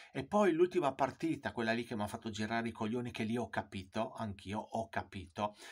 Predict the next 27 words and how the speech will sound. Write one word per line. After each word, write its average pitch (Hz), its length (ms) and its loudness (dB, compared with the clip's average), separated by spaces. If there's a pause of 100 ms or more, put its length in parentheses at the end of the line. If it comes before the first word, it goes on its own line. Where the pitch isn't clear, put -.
(100)
che - 120 0
questo 117 300 -2
qui 120 160 -4
di 101 140 -8
calcio 120 420 0
non 120 280 -4
ne 113 100 -6
capisce 104 400 -4
un 98 160 -6
cazzo. - 420 -8 (360)
La 135 140 6
finale 139 580 6
lì 135 200 0
di 131 140 0
Coppa 120 240 -2
Italia 113 420 4
con 113 180 -2
l'Inter. 87 640 -6 (720)
Lì 127 240 2
è 135 80 4
stato, 135 840 6 (260)
vincevamo 156 600 6
due 135 180 2
a 131 40 2
uno, 107 300 0
erano 151 400 2
fatti 85 580 -2